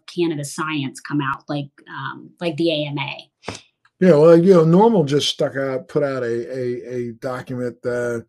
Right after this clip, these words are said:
Speaker 2: covering a lot of the published, uh, papers over the last le-, year or so. And, you know, but again, each individual organization that is,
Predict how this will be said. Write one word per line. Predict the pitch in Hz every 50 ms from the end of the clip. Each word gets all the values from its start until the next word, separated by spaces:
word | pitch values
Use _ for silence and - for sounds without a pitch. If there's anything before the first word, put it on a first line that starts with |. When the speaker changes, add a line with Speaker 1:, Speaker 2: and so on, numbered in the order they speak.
| _ _ _ _ _ _ _ _ _
Speaker 2:
covering | - - 156 147 135 131 131 131 127 123
a | 127 - 120
lot | 120 117 120 123 139 151 160 131
of | 139 127 123 120 110 107
the | 120 123 123 120 117 117 117 113 _ _
published, | - - 139 131 135 127 117 101 - _ _ _ _ _ _ _ _ -
uh, | 113 117 117 117 117 120 117 113 113 _
papers | - 135 127 127 127 120 117
over | 120 120 117 117
the | 117
last | 120 120 117 110 110 - - -
le-, | 110 110 107 104
year | 110 117 117 117 120 123 127
or | 127 - _ _ _ _ _ _ _
so. | - - - 127 123 131 139 139 113
And, | 123 127 123 120 120 120 123 117 - _ _ _ _ _ _ -
you | 147
know, | 139 135 139 139
but | 131 143 147 143
again, | 143 139 170 175 170 156 139 - -
each | 147 170 180 175 180 -
individual | - 165 165 160 151 156 156 151 151 151
organization | 139 135 143 143 139 139 131 135 156 175 180 165 - 151 127 123
that | 127 123 127
is, | 127 123 123 120 - - -